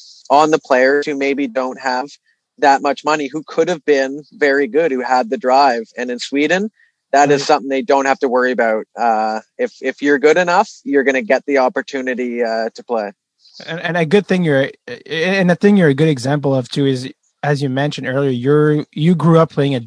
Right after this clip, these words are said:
Speaker 2: a, many different sports, you know?
Speaker 1: Yeah.
Speaker 2: And that is a key thing, whereas now they're over-specialized so young, and it's just
Speaker 1: So
Speaker 2: all about,
Speaker 1: young, yeah.
Speaker 2: all about hockey,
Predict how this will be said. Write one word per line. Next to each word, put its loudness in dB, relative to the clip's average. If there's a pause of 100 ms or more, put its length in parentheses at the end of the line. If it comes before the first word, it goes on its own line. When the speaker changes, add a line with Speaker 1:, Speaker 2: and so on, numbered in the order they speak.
(420)
Speaker 2:
a, -10
many 0
different -6
sports, -14 (180)
you -12
know? -8 (240)
Speaker 1:
Yeah. 4
Speaker 2:
And -4 (240)
that 0
is 0
a -2
key -6
thing, -2
whereas 2
now 2
they're 0
over-specialized 0
so -2
young, -2
and -8
it's -8
just -8
Speaker 1:
So -6
Speaker 2:
all 4
about, 4
Speaker 1:
young, -8
yeah. -6
Speaker 2:
all 6
about 6
hockey, 2